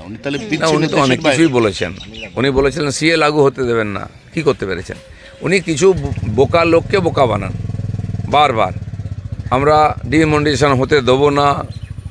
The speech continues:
Speaker 2: আমরা তিনশো সত্তর ধারা হতে দেবো না, হটাতে দেবো না, তিন তালাক হটাতে দেবো না", সব বলেছেন উনি। এখনও সেই কথাই বলে, ওনার কিচ্ছু করার ক্ষমতা নেই।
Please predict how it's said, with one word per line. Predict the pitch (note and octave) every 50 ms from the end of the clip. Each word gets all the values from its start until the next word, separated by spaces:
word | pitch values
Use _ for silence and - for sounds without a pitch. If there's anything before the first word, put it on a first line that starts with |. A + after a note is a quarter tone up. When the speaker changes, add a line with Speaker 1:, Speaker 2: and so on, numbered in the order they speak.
| - - - - -
Speaker 2:
আমরা | - A#2 B2+ C#3 D3 C#3+ C3+
তিনশো | - C#3 C#3 B2+ B2+ D3+ C#3
সত্তর | B2+ C#3 C3 - C#3+ C#3
ধারা | B2 B2+ C3 C3 D3 C3+
হতে | C3 B2 C3 C3 C#3+ C3+
দেবো | A#2+ A2 A#2+ B2+ C#3+ D3
না, | C#3 C3 B2+ B2+ B2
হটাতে | A#2 A#2 C3 C3+ B2+ C3+ C3
দেবো | B2 B2+ C3 D3 D3+
না, | D3 D3 D3 C#3+ C3+ B2 - - - - - - -
তিন | - D3+ D3+ C#3+
তালাক | C3 C#3+ C#3+ C#3 A#2+
হটাতে | A#2 B2+ C3+ C#3+ C#3
দেবো | B2+ C3+ C#3 C#3 D3
না", | D3
সব | C#3 - F#3+ G3+ F3
বলেছেন | D3+ C#3+ C3+ A2 A2+ G#2+
উনি। | F#2+ F2+ F2 - - - - - -
এখনও | A#2+ A#2+ - G3 A3 F#3+
সেই | F3 G3+ F#3
কথাই | G#3 E3 F#3+ F#3+
বলে, | E3+ D3+ C#3+
ওনার | C3 C3+ D3+ F3 E3+
কিচ্ছু | - - - F3+ - - G3+
করার | - F#3 F3 E3
ক্ষমতা | D3 C3 B2 B2+ A2 A#2+
নেই। | G#2 G2